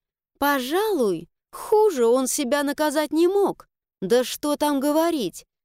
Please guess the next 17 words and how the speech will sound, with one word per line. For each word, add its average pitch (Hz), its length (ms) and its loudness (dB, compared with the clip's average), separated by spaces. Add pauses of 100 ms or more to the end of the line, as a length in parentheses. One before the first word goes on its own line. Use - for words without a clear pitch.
(140)
ни 262 180 2
один 302 460 2
мой 302 180 0
план 320 420 -2
по 190 160 0
избавлению 208 680 -2
от 208 80 -6
фон 254 280 0
Миллера — 214 540 0 (300)
даже 247 600 0
рядом 247 520 0
не 220 100 0
стоял 277 580 0
с - 220 -4
этой 311 340 0
фееричной 294 800 0
новостью. 208 760 0